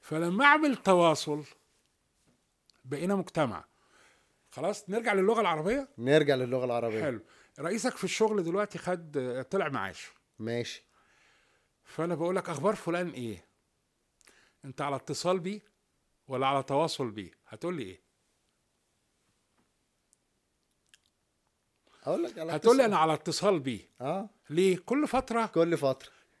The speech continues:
Speaker 1: بعدد الوصل.
Speaker 2: آه.
Speaker 1: ماشي؟
Speaker 2: آه.
Speaker 1: لكن لو على طول بن-، بتصل بيه وبنتقابل وبنروح ال-، لا، ده أنا على تواصل معاه.
Speaker 2: آه، إحنا على طول على تواصل
Speaker 1: في
Speaker 2: معاه.
Speaker 1: مجتمع، ما أنا،
Speaker 2: آه.
Speaker 1: أنا بشارك، بشارك اجتماعيا.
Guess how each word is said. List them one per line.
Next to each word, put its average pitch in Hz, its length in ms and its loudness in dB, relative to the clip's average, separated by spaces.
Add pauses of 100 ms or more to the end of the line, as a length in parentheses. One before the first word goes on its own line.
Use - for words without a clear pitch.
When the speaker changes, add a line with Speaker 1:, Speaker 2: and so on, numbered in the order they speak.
Speaker 1:
بعدد 190 680 4
الوصل. 196 400 6 (280)
Speaker 2:
آه. 120 340 -2 (120)
Speaker 1:
ماشي؟ 170 360 -4 (120)
Speaker 2:
آه. 120 300 -6
Speaker 1:
لكن 185 260 4
لو 196 240 4
على 185 300 4
طول 226 240 -2
بن-، 170 400 2
بتصل 165 680 -2
بيه 165 220 -2
وبنتقابل 175 680 -2
وبنروح 160 420 -2
ال-، 151 300 0 (300)
لا، 170 220 0
ده 170 120 0
أنا 156 80 4
على 156 180 4
تواصل 165 420 0
معاه. 120 360 0
Speaker 2:
آه، 156 300 -4
إحنا 208 200 -8
على 190 140 -2
طول 185 160 -4
على 151 140 -2
تواصل 139 200 -6
Speaker 1:
في 180 100 4
Speaker 2:
معاه. 180 120 4
Speaker 1:
مجتمع، 175 460 0
ما 143 220 0
أنا، 156 280 -2
Speaker 2:
آه. - 20 0
Speaker 1:
أنا 160 120 0
بشارك، 160 680 -4
بشارك 151 600 -6
اجتماعيا. 127 840 -6